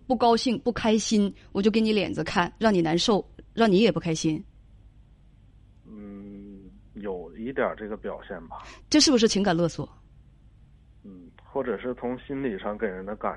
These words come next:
Speaker 2: 应就是这样。
Speaker 1: 这是不是情感勒索？
Speaker 2: 嗯。
Speaker 1: 所以，那，你跟他之间是用什么换来的？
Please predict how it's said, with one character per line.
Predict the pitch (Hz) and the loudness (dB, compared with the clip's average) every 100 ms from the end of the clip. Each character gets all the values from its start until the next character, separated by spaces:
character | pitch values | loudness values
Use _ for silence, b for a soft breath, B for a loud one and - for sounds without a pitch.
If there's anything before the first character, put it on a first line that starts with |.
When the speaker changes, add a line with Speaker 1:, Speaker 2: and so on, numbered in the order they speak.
| 85 | -8
Speaker 2:
应 | 90 | -16
就 | 95 | -16
是 | 95 - | -16 -18
这 | - | -20
样。 | - - - - - | -20 -20 -20 -20 -2
Speaker 1:
这 | 285 | 2
是 | - - | 4 4
不 | 330 | 4
是 | 226 226 | 4 2
情 | 175 | 2
感 | 185 160 | 4 4
勒 | 175 | 2
索？ | 151 - - - - - - - - - - - | 0 -8 -14 -20 -20 -20 -20 -20 -20 -20 -20 -18
Speaker 2:
嗯。 | 104 98 95 92 - - - - B | -16 -14 -16 -18 -20 -20 -20 -20 B
Speaker 1:
所 | - 339 | 4 6
以， | 294 | 8
那， | 285 320 - - - - - b b | 8 6 4 -20 -20 -20 -20 b b
你 | 240 240 | 8 12
跟 | 277 | 12
他 | 294 | 10
之 | 269 | 8
间 | 254 | 6
是 | 269 | 8
用 | 262 | 6
什 | 170 | 6
么 | 170 | 4
换 | 220 | 4
来 | 160 | 2
的？ | 143 | -2